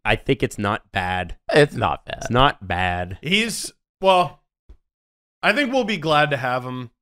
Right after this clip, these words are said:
Speaker 3: come the spring, but that's a long way away.
Speaker 1: I
Speaker 3: So
Speaker 1: think, but
Speaker 3: he
Speaker 1: I
Speaker 3: needs to find a way to be useful until then.
Speaker 1: And he has, it seems like he's done that, right?
Speaker 3: Yeah.
Speaker 1: And it's just nice. It was, it was cool to see the reaction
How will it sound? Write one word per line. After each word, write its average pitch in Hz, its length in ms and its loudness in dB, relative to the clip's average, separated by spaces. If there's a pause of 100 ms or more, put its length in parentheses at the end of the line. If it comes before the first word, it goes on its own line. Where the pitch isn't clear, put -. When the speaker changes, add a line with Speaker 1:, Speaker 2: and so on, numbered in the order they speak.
(140)
Speaker 3:
come 123 260 -8
the 104 60 -14
spring, 123 520 -10
but 110 100 -12
that's 113 160 -12
a 123 60 -8
long 110 280 -8
way 107 160 -10
away. 104 260 -8
Speaker 1:
I 165 160 6
Speaker 3:
So 170 100 4
Speaker 1:
think, 135 200 0
but 180 140 4
Speaker 3:
he - 20 2
Speaker 1:
I 190 40 2
Speaker 3:
needs 214 180 0
to 226 80 0
find 196 340 0
a 196 80 2
way 185 200 0
to 180 60 0
be 180 120 -6
useful 185 360 -6
until 185 280 -6
then. 139 100 -2
Speaker 1:
And 147 180 8
he 147 180 4
has, 139 440 4
it 131 140 -6
seems 135 200 -2
like 127 120 -2
he's 104 140 -6
done 92 200 -4
that, 80 160 -16 (140)
right? 107 160 0
Speaker 3:
Yeah. 139 60 -2
Speaker 1:
And 127 100 4
it's 127 100 0
just 147 160 2
nice. 185 220 4
It 196 100 2
was, 175 160 0
it 180 120 2
was 170 160 2
cool 214 220 8
to 190 60 0
see 180 140 -2
the 156 100 2
reaction 120 720 4